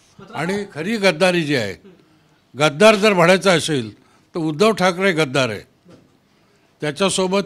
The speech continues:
त्याचे जेवढे लाभार्थी आहेत, आज कोण आहेत त्याच्यासोबत, ज्याने आयुष्यात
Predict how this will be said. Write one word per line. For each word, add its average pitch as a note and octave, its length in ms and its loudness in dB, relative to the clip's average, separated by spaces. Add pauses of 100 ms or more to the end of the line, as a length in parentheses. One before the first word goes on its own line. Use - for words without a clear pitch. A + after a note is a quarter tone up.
त्याचे F3+ 280 -2
जेवढे F3 360 -2
लाभार्थी F3 460 0
आहेत, C#3 120 -2 (800)
आज E3 160 -10
कोण A3 200 2
आहेत A3+ 120 4
त्याच्यासोबत, D3 880 -2 (720)
ज्याने C#3+ 240 -4
आयुष्यात G3 540 0